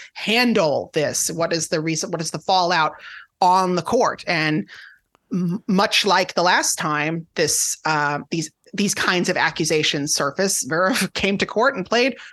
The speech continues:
remarkably well, <laughs> you know, played really great tennis at the end of twenty twenty in the wake of the initial allegations against, uh, uh,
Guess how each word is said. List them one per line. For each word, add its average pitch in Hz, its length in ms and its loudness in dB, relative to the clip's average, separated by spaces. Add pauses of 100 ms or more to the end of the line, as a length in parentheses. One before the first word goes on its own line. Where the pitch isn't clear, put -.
remarkably 180 560 0
well, 247 440 2
<laughs> - 40 -2
you 240 100 2
know, 208 300 0 (180)
played 185 380 0 (220)
really 208 260 2
great 277 200 2
tennis - 480 0
at 165 140 -4
the 175 140 -2
end 160 160 0
of 160 100 -8
twenty 156 240 -2
twenty 151 320 -4
in 160 100 -4
the 156 80 -2
wake 156 240 -2
of 147 220 -2
the 147 100 -2
initial 151 320 -2
allegations 151 720 -2
against, - 500 -6 (380)
uh, 151 300 0 (480)
uh, 147 240 -4